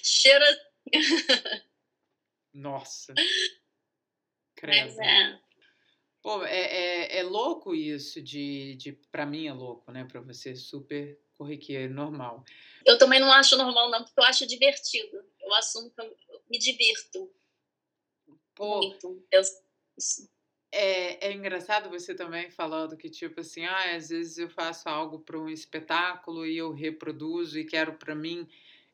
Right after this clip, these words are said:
Speaker 2: É, eu já, já fiz isso, tipo assim,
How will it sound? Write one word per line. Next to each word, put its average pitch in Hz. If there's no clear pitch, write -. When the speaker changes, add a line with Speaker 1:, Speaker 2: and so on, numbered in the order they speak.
Speaker 2:
É, 156
eu 190
já, 175
já 170
fiz 180
isso, 175
tipo -
assim, 165